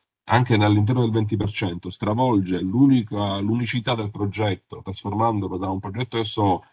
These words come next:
eh, fortemente innovativo in un progetto ordinario, e quel progetto, e quella, mm, eh, eh,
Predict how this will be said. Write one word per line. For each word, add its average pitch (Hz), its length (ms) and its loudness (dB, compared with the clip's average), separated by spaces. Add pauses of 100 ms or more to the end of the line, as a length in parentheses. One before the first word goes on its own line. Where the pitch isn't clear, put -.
(340)
eh, 82 480 -2 (500)
fortemente 120 460 2
innovativo 107 640 0
in 98 100 -2
un 98 240 -2
progetto 110 380 -2
ordinario, 98 640 -4
e - 180 -12
quel 120 260 -2
progetto, 107 720 -4
e 98 80 -6
quella, 107 540 0
mm, 90 360 -8 (720)
eh, 82 460 -6 (480)
eh, - 340 -20